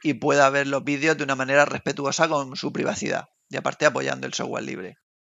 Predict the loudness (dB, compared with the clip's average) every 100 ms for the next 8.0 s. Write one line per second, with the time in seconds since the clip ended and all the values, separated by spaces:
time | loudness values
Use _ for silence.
0 | _ _ _ _ _ _ _ 0 6 8
1 | 8 6 2 0 4 8 10 8 4 2
2 | 0 -2 -2 -2 -2 0 0 0 -2 -2
3 | -2 2 4 6 4 2 0 4 8 8
4 | 8 6 6 2 -6 -6 -6 -6 -2 -2
5 | -4 -8 -10 _ _ _ _ _ _ _
6 | _ -4 4 6 6 6 6 2 -2 2
7 | 4 4 2 -6 -4 -2 -2 -2 -4